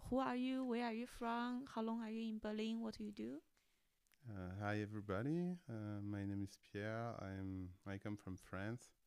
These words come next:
Speaker 2: obviously. Uh, I've been in Berlin for over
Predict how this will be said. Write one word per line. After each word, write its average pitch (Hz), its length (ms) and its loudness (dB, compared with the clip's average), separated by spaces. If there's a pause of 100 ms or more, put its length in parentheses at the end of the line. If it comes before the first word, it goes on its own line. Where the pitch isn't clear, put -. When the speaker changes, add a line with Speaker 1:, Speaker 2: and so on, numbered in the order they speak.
(100)
Speaker 2:
obviously. 107 640 -4 (840)
Uh, 92 380 -2
I've 87 160 -8 (100)
been 95 460 0
in 90 160 -2
Berlin 92 340 -4 (120)
for 90 480 -6 (200)
over 92 280 -6